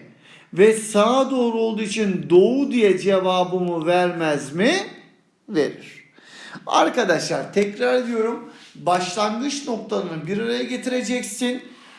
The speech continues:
Bakandan bakılana çizdiğim vektör de senin cevabın olmuş olacak. Devam ediyoruz arkadaşlar. Şimdi grafiğe dikkat ederseniz L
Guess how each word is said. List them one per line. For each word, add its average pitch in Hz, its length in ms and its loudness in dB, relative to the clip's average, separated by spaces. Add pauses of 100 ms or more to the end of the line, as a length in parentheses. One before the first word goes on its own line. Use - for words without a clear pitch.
(100)
Bakandan 220 1000 0
bakılana 202 640 -2
çizdiğim 165 640 -4
vektör 214 520 0
de 156 120 -2
senin 202 760 -2 (140)
cevabın 175 680 0
olmuş 190 840 -2 (260)
olacak. 196 520 4 (580)
Devam 330 440 6
ediyoruz 160 420 0
arkadaşlar. 131 1040 -4 (720)
Şimdi 302 720 0 (180)
grafiğe 294 540 2
dikkat 247 300 0
ederseniz - 840 0 (640)
L 285 420 4